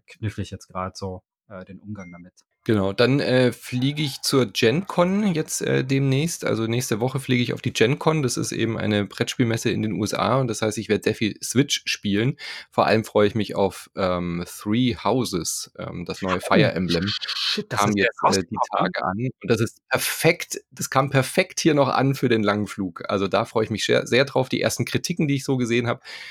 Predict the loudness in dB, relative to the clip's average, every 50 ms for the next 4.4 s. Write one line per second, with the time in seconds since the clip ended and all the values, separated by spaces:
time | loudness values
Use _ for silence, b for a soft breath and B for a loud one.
0 | B B _ -4 0 2 4 4 4 4 4 2 2 2 0 0 0 -2 0 2
1 | 2 4 4 4 6 6 6 6 4 2 2 2 0 0 -2 -2 -4 -4 -4 -4
2 | -4 -4 -4 -4 -4 -4 -2 0 2 2 4 2 2 0 -2 -2 -2 -4 -2 -2
3 | -6 -6 -2 -2 -4 -4 -4 -6 -6 -4 -4 0 2 2 4 4 4 4 4 2
4 | 2 2 2 2 0 -2 -8 B